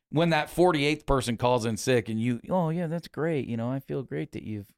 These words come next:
called in sick." You know, it's like, that's not reality, dude. That's not life. You're gonna get frustrated. You're gonna get tired of the same person calling in sick every day. You're gonna get tired of the same person making the same mistake. It's gonna happen. Now,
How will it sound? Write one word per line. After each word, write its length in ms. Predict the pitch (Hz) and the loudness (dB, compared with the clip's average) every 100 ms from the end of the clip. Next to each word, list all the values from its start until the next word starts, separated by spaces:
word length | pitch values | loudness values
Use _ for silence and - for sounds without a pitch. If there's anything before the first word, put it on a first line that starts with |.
| - | -10
called 220 | 123 120 | -8 -6
in 140 | 107 | -8
sick." 280 | - - 127 | -8 -8 -6
You 60 | 117 | 0
know, 80 | 117 | 0
it's 120 | 117 | 4
like, 240 | 120 - _ _ - | 2 2 _ _ 0
that's 240 | 247 - | 0 0
not 260 | 208 208 131 | 2 2 2
reality, 480 | 135 127 113 80 | 4 4 4 -2
dude. 220 | 76 98 - | -8 -8 -4
That's 220 | 175 175 | -4 0
not 180 | 175 - | 0 0
life. 300 | 104 - _ _ _ _ | -2 -4 _ _ _ _
You're 120 | 180 | 2
gonna 120 | 208 | 2
get 100 | 151 | 2
frustrated. 580 | - 123 127 - 85 62 - _ - | 0 0 0 -2 -10 -10 -18 _ 0
You're 100 | 160 | 2
gonna 120 | 185 | 2
get 180 | 160 - | -2 0
tired 380 | 131 156 147 | 2 4 4
of 80 | 123 | 2
the 80 | 117 | -2
same 280 | - 131 120 | -2 -2 0
person 340 | 120 113 95 | 0 -2 -4
calling 320 | 107 120 113 | -2 0 0
in 100 | 110 | -4
sick 280 | 92 113 104 | -4 -4 -4
every 200 | 101 90 | -4 -6
day. 120 | 85 | -8
You're 100 | 101 | -6
gonna 140 | 156 147 | -4 -4
get 120 | - | -4
tired 320 | 139 143 135 | 0 2 2
of 60 | 120 | -2
the 60 | 107 | -4
same 240 | 123 120 | -6 -4
person 340 | 110 113 - | -4 -6 -4
making 220 | 107 107 98 | -6 -4 -6
the 80 | |
same 240 | 92 117 117 | -6 -6 -6
mistake. 400 | 101 107 113 - _ _ _ _ _ - | -6 -6 -6 -10 _ _ _ _ _ -10
It's 80 | 151 | -4
gonna 160 | 240 196 | 0 2
happen. 340 | 240 - 69 _ _ _ _ _ - - - _ _ _ 120 | 2 -2 -10 _ _ _ _ _ -16 -16 -18 _ _ _ -2
Now, 540 | 175 277 160 156 208 | 2 4 4 2 0